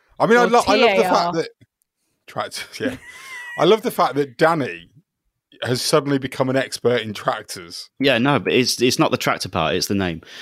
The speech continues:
Speaker 1: Oh,
Speaker 3: Um,
Speaker 1: right, okay.
Speaker 3: but I'm gonna change it.
Speaker 1: You
Speaker 3: That's, I
Speaker 1: don't,
Speaker 3: think,
Speaker 1: you don't think it's a
Speaker 3: I think
Speaker 1: Cobblers player, is that why?
Speaker 3: I think it's, I don't think the name is right.
Speaker 1: Oh.
Speaker 3: No.
Speaker 1: Ian?
Speaker 3: Um, so I'm, but I think I can salvage it.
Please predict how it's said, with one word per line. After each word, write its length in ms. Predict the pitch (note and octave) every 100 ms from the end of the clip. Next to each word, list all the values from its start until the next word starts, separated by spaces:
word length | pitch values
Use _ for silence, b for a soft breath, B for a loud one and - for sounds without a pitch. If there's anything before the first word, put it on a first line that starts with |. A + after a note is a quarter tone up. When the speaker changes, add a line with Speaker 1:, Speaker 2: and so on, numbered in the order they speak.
| B
Speaker 1:
Oh, 220 | D3+ C#3
Speaker 3:
Um, 200 | F#2 G2 -
Speaker 1:
right, 220 | A#2 F#2+ F#2+
okay. 180 | - G2+
Speaker 3:
but 40 |
I'm 80 | F2
gonna 120 | G#2
change 300 | - C3 G2+ F#2
it. 160 | A2 _ _ -
Speaker 1:
You 80 | A2+
Speaker 3:
That's, 80 |
I 20 | C#3
Speaker 1:
don't, 100 | C3+
Speaker 3:
think, 280 | - A#2+ G2+
Speaker 1:
you 80 |
don't 140 | C3+ A#2+
think 220 | B2 A2
it's 100 | A2+
a 20 |
Speaker 3:
I 20 | A2+
think 60 |
Speaker 1:
Cobblers 320 | B2+ - G2+
player, 340 | - E2 D#2+ E2
is 100 | F2+
that 140 | A2+ G#2+
why? 280 | A2+ D#3 G#3 _ _ _ _ _ _ _
Speaker 3:
I 40 | -
think 440 | - B2+ B2 -
it's, 440 | G#2+ - - - - _ _ _ _ _ _ _ _ -
I 60 | G2 G2
don't 220 | A2 F2
think 140 | G#2
the 60 | F#2+
name 360 | G2 G2 F#2+ F2
is 140 | E2+
right. 360 | E2+ D#2 - - -
Speaker 1:
Oh. 340 | F#2+ A2+ A2 -
Speaker 3:
No. 280 | - F2 E2+ - _ _ D#3+
Speaker 1:
Ian? 220 | C#3 -
Speaker 3:
Um, 160 | E2
so 200 | - F2 E2
I'm, 80 | - _ - _ -
but 140 | -
I 40 |
think 240 | - A2 G2
I 60 |
can 220 | F2+ F2+ - _
salvage 420 | - F#2 D#2+ D2+ D2+
it. 200 | D2